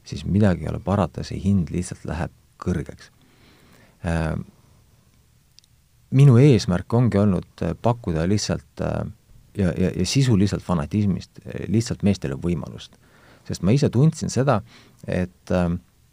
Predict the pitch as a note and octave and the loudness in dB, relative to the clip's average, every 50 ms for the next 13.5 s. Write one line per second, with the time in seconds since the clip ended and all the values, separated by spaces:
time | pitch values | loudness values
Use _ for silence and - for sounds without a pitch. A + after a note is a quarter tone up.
0 | _ _ _ _ _ _ _ _ _ _ - - - - - - G#2+ F#2+ - - | _ _ _ _ _ _ _ _ _ _ -14 -14 -12 -8 -2 0 0 0 2 0
1 | F#2+ F#2 E2 - F2+ G#2 A2 G2+ F2 E2+ - - - B2 A#2+ G#2 - - - - | -2 -2 0 0 2 2 2 2 0 -2 -6 -4 -2 0 0 0 -2 -4 -8 -2
2 | - G2+ G2 E2 D2+ - F2+ D#2 D#2+ D#2+ E2 D2+ - G2 A2+ B2+ - F2 - - | 0 0 0 0 0 -2 -4 -2 -2 -2 -2 -2 -2 -2 -2 -2 -2 -6 -8 -8
3 | - _ - - - D2+ F2+ G#2 G#2+ G2 D#2 D2 D2 D#2 F2+ F#2+ F2 D#2 D2+ D2+ | -20 _ -10 -8 -4 -2 0 0 0 0 -2 -2 -2 -2 0 0 0 -2 -4 -6
4 | - - - - F2 E2+ E2 - C2+ C#2 D#2 D#2 E2 D#2+ - - _ _ - - | -8 -12 -8 -6 -6 -4 -6 -6 -8 -10 -8 -8 -8 -8 -10 -14 _ _ -20 -20
5 | - - - - - - - - - - F2 F2 F2 E2+ D#2 - F2+ F#2 E2 C#2+ | -20 -20 -20 -20 -20 -20 -20 -14 -6 -2 0 0 0 0 0 0 0 0 0 -2
6 | - - - - - G2 - - D3+ F3 D#3 C#3 A2 - A#2+ A#2 A#2+ A#2+ G#2 F#2+ | -4 -8 -8 -4 -4 -4 0 2 2 4 4 2 0 0 0 0 2 2 2 0
7 | F2+ E2+ E2+ F2 F2 E2+ F2 - - G1+ G1+ G1+ - _ _ _ _ _ _ _ | 0 -2 -2 -4 -4 -6 -6 -6 -6 -6 -8 -8 -12 _ _ _ _ _ _ _
8 | _ _ _ _ - - - - - _ - - C3+ D#3+ E3+ D#3+ A#2+ - - - | _ _ _ _ -20 -18 -18 -18 -18 _ -2 4 6 6 6 6 4 2 -2 -8
9 | - - - - A2 A#2 A#2 F#2+ E2+ E2 E2 E2 F2 - - A#2+ G#2 - - F#2+ | -14 -12 -6 -2 -2 0 0 -2 -2 -4 -4 -6 -6 -4 -2 -2 -2 0 0 0
10 | G#2+ B2 C3 A#2 G#2+ G2 F#2+ F2+ E2+ D#2 F#2 G2+ - A2 C3 - - - G2 G#2+ | 0 2 2 2 2 2 2 0 -2 -4 -6 -4 -2 -2 -2 -2 -2 -4 -2 0
11 | B2+ C#3 G2+ F#2 F2+ F2 F2 - - - - F2+ G2 F2 - A2+ A#2+ A2+ - - | 0 0 0 0 0 -2 -2 -4 -8 -6 -2 -2 -2 0 2 2 0 0 -2 -4
12 | - - F2+ F#2 G2+ A2 - - - D#2 D2+ - F#2+ G#2+ - - E2 D#2 E2 E2 | -10 -6 -2 0 0 0 -2 -4 -6 -6 -4 -2 -4 -4 -2 -4 -6 -4 -4 -6
13 | - - G#2 - _ - - D#2 D#2+ | -4 -4 -4 -4 _ -10 -8 -8 -8